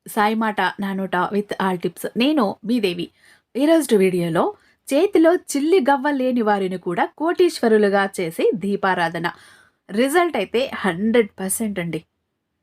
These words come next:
ఇక ఈ దీపారాధనతో పాటుగా మనము పూజ చేసేటప్పుడు, పూజా మందిరంలో నిత్య పూజ చేసేటప్పుడు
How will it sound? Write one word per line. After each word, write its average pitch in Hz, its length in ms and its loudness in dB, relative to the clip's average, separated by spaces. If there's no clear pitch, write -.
ఇక 262 60 -10
ఈ 262 180 4
దీపారాధనతో 262 880 2
పాటుగా 190 640 0
మనము 320 340 0
పూజ 262 360 0
చేసేటప్పుడు, 180 840 0
పూజా 277 220 4
మందిరంలో 185 680 -2
నిత్య 247 320 0
పూజ 208 400 2
చేసేటప్పుడు 185 680 0